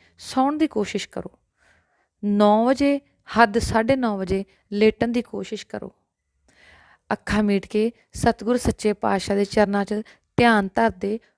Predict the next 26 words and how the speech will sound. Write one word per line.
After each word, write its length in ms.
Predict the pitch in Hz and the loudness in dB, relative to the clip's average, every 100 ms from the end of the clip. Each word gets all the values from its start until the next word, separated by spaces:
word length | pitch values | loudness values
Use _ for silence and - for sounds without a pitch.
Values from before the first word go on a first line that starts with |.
| _ | _
ਮੂਲ 240 | 208 240 | -4 -4
ਮੰਤਰ 320 | 277 285 240 220 | -4 -6 -6 -4
ਦਾ 140 | 214 | -4
ਜਾਪ 340 | 190 196 196 - | -2 -2 -2 -2
ਕਰਦੇ 340 | 202 190 220 | -2 2 0
ਕਰਦੇ, 460 | - 196 175 196 220 _ _ | 0 -4 -2 -4 -6 _ _
ਸਤਿਗੁਰ 420 | - 214 185 254 | -8 -8 -4 -4
ਸਾਹਿਬ 320 | 285 269 233 | 2 4 4
ਦੇ 100 | 202 | 2
ਚਰਨਾਂ 400 | 208 208 202 196 | 0 0 -4 -4
ਦੇ 200 | 185 190 - | -6 -8 -8
ਵਿੱਚ 200 | 196 202 - | -6 -6 -4
ਅਰਦਾਸ 420 | 196 170 190 180 | -6 0 -2 0
ਕਰਦੇ 360 | - 196 170 226 | -4 -4 0 -2
ਸੌਂ 280 | - 190 180 | -2 -4 -6
ਜਾਓ 280 | 170 - 175 _ _ _ - _ | -6 -8 -14 _ _ _ -20 _
ਤੇ 140 | 226 - | -6 -2
ਅੰਮ੍ਰਿਤ 340 | 208 202 233 233 | -2 0 0 0
ਵੇਲੇ 320 | 202 185 247 - _ _ _ | 0 0 -2 -4 _ _ _
ਪਰਮਾਤਮਾ 600 | 226 208 190 196 208 220 226 | 0 0 -2 -2 -6 -6 -6
ਆਪਣੇ 340 | 220 262 262 | -6 -4 -2
ਆਪ 180 | 226 196 | -2 -2
ਤੁਹਾਡੀ 220 | - 208 180 | -6 -6 -6
ਜਾਗ 260 | 165 180 175 | -6 -8 -8
ਖੁਲਾ 260 | 202 202 | -6 -6
ਦੇਣਗੇ। 400 | 165 170 180 180 | -6 -8 -10 -12